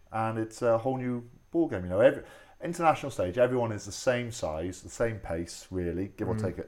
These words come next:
Speaker 1: a couple.
Speaker 2: <clears throat> Mm.
Speaker 1: So it's a, it's a different game. It's a, you know, you have to break teams down. There's a lot more thinking. It, it's a lot harder. You can't just dominate people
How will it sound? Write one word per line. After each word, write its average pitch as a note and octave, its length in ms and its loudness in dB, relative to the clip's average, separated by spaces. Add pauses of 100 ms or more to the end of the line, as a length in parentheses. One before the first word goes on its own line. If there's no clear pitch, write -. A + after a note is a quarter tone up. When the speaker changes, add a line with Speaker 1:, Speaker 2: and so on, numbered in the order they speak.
Speaker 1:
a - 40 -8
couple. - 340 -4
Speaker 2:
<clears throat> F2+ 100 -6 (380)
Mm. A2+ 140 -4
Speaker 1:
So A2 520 6 (140)
it's - 180 -8
a, - 60 -4
it's B2 140 -4
a B2+ 40 -4
different A#2+ 280 -4
game. B2 220 6
It's F#2 120 -8
a, - 40 -4 (100)
you F2+ 160 -12
know, G#2+ 100 -4
you G2+ 80 -2
have C3 200 -2
to A#2 60 -6
break A#2 340 0
teams G#2 320 -6
down. A2+ 400 -2
There's G2+ 160 -8
a - 20 0
lot A2 160 0
more G#2 140 -6
thinking. A#2 400 -10
It, E2+ 160 -8
it's - 100 -12
a G#2+ 60 -10
lot G#2 160 -2
harder. A#2 320 4
You F2 60 -6
can't G2+ 280 -4
just - 220 -14
dominate G2+ 440 2 (340)
people G#2+ 460 -4